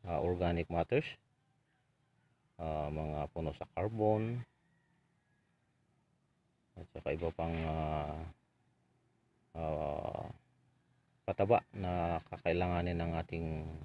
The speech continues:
tanim. O, compare mo dito, ito siguro natsambahan niya yung soil na maganda. So, healthy yung kanyang, ah, dahon, pareho. O, yun. Pero ito sa isa,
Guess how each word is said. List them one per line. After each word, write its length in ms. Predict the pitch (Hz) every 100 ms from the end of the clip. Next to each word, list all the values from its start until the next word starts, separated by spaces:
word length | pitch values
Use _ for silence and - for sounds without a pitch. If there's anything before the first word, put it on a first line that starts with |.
| -
tanim. 400 | - 90 82 67 80 - _ _ _ _ -
O, 160 | 87
compare 320 | 107 98 113
mo 80 | 110
dito, 400 | 110 110 90 82
ito 160 | 107 117
siguro 320 | 123 113 98
natsambahan 800 | 92 90 - 92 92 95 98 90
niya 160 | 82 85
yung 160 | 85 -
soil 400 | 73 71 80 101 - _ _ _ _ _ _ _ _ 107
na 80 |
maganda. 400 | 101 71 69 71 - - _
So, 400 | 90 85 82 80 -
healthy 560 | 101 90 87 104 90
yung 80 | 82 82
kanyang, 480 | 82 82 82 92 - _ _ _ _ _ _ - - - - -
ah, 800 | 85 80 76 76 76 73 73 78 -
dahon, 480 | - 85 - 95 76
pareho. 560 | 76 67 73 87 104 101 - _ _ _ _ _ _ _ _ -
O, 80 | 76
yun. 240 | 90 87 82 _ _ _ _ _ _ _ _ _
Pero 240 | 117 110 113
ito 160 | -
sa 160 | - 107
isa, 400 | - 90 90